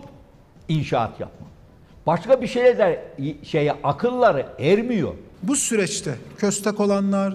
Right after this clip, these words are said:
Speaker 2: ben onlara şey diyorum, beton lobisi, beton edebiyatı yapayanlar. Bunlar ademe mahkum olacaklar.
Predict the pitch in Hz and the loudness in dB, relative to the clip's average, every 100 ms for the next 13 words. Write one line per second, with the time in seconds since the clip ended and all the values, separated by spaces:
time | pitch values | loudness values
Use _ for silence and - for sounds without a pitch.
0 | 196 190 208 202 202 202 214 175 143 110 | -2 0 2 2 2 2 0 0 -2 -2
1 | - 185 208 220 202 147 - 127 - - | 0 0 2 2 2 0 -4 -6 -10 -4
2 | 170 214 220 196 196 196 196 208 180 160 | 0 0 2 2 2 0 0 -2 0 -2
3 | 143 120 104 - - - - - - - | -2 -4 -10 -16 -20 -20 -20 -20 -20 -20
4 | - 190 208 262 - - - - - - | -4 0 2 0 -2 -10 -18 -20 -8 -2
5 | 156 165 226 190 147 160 139 120 113 - | 0 2 2 0 -2 -4 -4 -4 -6 -10
6 | - 147 | -14 -16